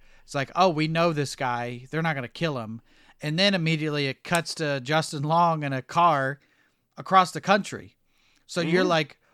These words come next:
Speaker 1: "Well, what the fuck is this? What, what is, this movie's not, did they have a different reel in this movie start?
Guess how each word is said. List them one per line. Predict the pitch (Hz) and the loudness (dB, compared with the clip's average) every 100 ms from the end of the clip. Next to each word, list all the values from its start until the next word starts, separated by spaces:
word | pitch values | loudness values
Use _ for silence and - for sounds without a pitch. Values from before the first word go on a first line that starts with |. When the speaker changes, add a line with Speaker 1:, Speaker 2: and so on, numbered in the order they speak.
| - | -4
Speaker 1:
"Well, | 185 | 0
what | 190 214 | 2 2
the | 220 | 0
fuck | - 226 214 | 4 4 4
is | 208 190 | 0 4
this? | 262 160 - - | 4 4 0 -8
What, | 147 202 202 165 | 0 0 0 -2
what | 185 196 | -2 0
is, | 185 - _ _ | -2 -6 _ _
this | 147 180 175 | -6 -6 0
movie's | 180 226 175 160 151 139 | 2 2 2 0 -2 -2
not, | 156 175 135 | 0 0 0
did | 147 147 | -6 -2
they | 156 147 135 _ _ _ _ - | 0 -2 -6 _ _ _ _ -10
have | 156 160 | -2 -2
a | 151 | 0
different | 160 156 110 | -2 -2 -4
reel | 143 170 180 | -2 0 0
in | 175 | -2
this | 170 156 | -2 -2
movie | 160 185 185 180 | 0 0 0 -4
start? | - 156 185 196 | -2 2 2 0